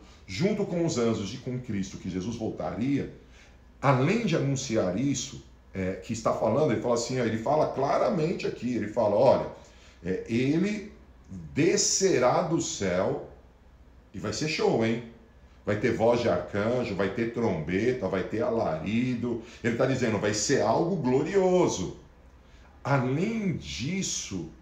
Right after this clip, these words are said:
ele tá dizendo, quando você entende a segunda vinda de Cristo, você entra numa dimensão de conforto. Vocês precisam falar um pro outro que Jesus voltará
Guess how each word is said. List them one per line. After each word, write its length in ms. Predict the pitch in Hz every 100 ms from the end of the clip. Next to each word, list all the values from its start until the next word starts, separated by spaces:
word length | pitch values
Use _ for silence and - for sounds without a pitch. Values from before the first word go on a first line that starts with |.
| -
ele 140 | 107 113
tá 120 | 113
dizendo, 460 | 107 90 82 78 - - - - - - - - - -
quando 180 | 104 98
você 340 | 90 - 139
entende 600 | 160 - 107 101 - 71 - - - -
a 40 | 87
segunda 460 | - 71 117 135
vinda 260 | 92 95 80
de 100 | 71
Cristo, 480 | - 113 139 - - - - - - - - - - - - -
você 460 | 92 95 117 113 110
entra 380 | 135 190 165 131
numa 240 | 120 104
dimensão 720 | 92 87 82 - 127 147 - - - - - - - - -
de 140 | - 95
conforto. 720 | 143 156 110 110 110 - - - - - - - -
Vocês 240 | - 139
precisam 480 | - 135 180 202 190
falar 320 | - 143 135
um 180 | 135 170
pro 140 | 143
outro 300 | 120 131 117
que 120 | 107 98
Jesus 280 | 98 110
voltará 760 | 95 98 - 90 87 - -